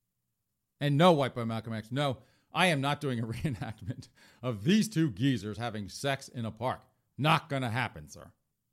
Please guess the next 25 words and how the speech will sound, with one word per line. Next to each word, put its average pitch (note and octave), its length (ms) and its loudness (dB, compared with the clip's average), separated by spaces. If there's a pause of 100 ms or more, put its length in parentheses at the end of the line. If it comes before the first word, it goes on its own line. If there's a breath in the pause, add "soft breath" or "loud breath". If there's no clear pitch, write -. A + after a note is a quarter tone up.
(640)
So B2+ 320 -2
on E3+ 440 6
that D#3 340 2
note, B2 380 -2 (360)
since C3 280 -4
I A#2 140 -4
cannot F#3 500 -2
top B2+ 400 -4 (300)
these E3+ 320 2
two D#3 240 0
idiots A#2 400 -6 (200)
fooling A3+ 340 4
around D3 420 2
in A#2 160 -2
public B2+ 360 -4
in G2+ 160 -6
Saint B2+ 300 -4
Petersburg, A#2 560 -6 (260)
torturing G#3+ 420 4
that B2 220 -6
poor C#3+ 160 -2
popo B2 380 -4
with A2 200 -6
that G#2 260 -6
visual D3 440 0